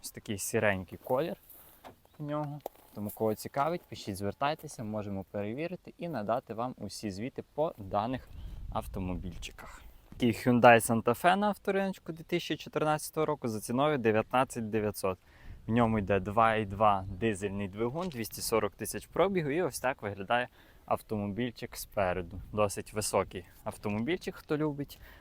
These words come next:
Ось такі чорні дісочки, безключовий доступ в ньому на кнопочці і ось такий шкіряний перфорований світлий салончик. Можливо, хтось шукає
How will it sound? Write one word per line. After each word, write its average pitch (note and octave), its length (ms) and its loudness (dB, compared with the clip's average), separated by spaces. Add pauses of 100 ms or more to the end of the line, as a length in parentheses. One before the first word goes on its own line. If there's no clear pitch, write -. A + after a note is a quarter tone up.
Ось A#2+ 120 -2
такі - 300 -2
чорні G#2 440 6
дісочки, G3 640 -2 (380)
безключовий A2+ 680 2
доступ G#2+ 480 0
в A2+ 40 -2
ньому G2 220 4
на A2+ 180 4
кнопочці - 720 -2 (320)
і F#3+ 160 -2
ось - 200 -4
такий - 420 -6 (300)
шкіряний A#2 720 2
перфорований A2 840 2
світлий A2 500 2
салончик. G2 800 0
Можливо, G#2 500 2
хтось - 380 -4
шукає G2 520 2